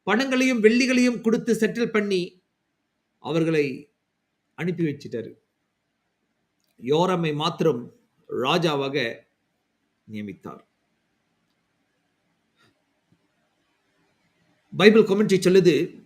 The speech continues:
பிற பிள்ளைகளும் யோராமை காட்டிலும் மிகவும் சிறந்தவர்கள், ஞானவான்கள் என்று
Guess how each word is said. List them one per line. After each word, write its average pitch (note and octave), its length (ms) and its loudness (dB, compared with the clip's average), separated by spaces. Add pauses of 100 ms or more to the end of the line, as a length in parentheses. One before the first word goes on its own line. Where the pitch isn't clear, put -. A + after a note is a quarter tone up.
(300)
பிற C#4 240 10
பிள்ளைகளும் C#4 760 4
யோராமை C#4 600 6
காட்டிலும் C#4 760 2 (960)
மிகவும் D4+ 540 2
சிறந்தவர்கள், A#3 840 2
ஞானவான்கள் A3 880 4 (320)
என்று F3 640 -2